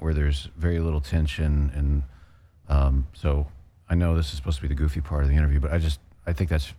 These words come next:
a really cool thing. And when I see other siblings that don't have that, I really feel for 'em, 'cause that would stink.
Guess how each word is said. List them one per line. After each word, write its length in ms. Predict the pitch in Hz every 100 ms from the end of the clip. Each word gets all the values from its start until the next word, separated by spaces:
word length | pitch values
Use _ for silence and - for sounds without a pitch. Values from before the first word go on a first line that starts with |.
| -
a 80 | 90
really 340 | 82 110 107
cool 360 | 82 - 95 82
thing. 340 | - 98 87 82
And 80 |
when 80 | 82
I 60 | 82
see 220 | 76 92
other 160 | 85 80
siblings 380 | - 80 82
that 120 | 76 73
don't 240 | 80 69
have 300 | 73 87 87
that, 340 | 82 80 76
I 60 | 78
really 260 | 76 82 71
feel 200 | - 73
for 280 | 65 73 71
'em, 100 | 73
'cause 80 | 71
that 100 | 87
would 100 | 71
stink. 420 | - - 67 65